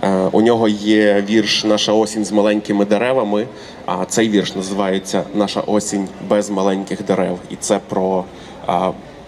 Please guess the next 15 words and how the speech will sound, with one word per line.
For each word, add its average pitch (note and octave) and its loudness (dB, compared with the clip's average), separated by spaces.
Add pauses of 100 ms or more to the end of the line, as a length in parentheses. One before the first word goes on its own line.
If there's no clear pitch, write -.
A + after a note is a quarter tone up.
протистояння G2 0
наше. E2+ -4 (2750)
Цієї C3+ 4
осені B2+ 2 (160)
час G#2+ -2
не A2 2
минає F#2+ 2 (480)
і A2 2
не A2 6
падає G#2+ 0
листя, G2 0 (460)
бо G#2+ 4
дерева A2+ 2
виростають G2+ 0
одразу F#2+ 0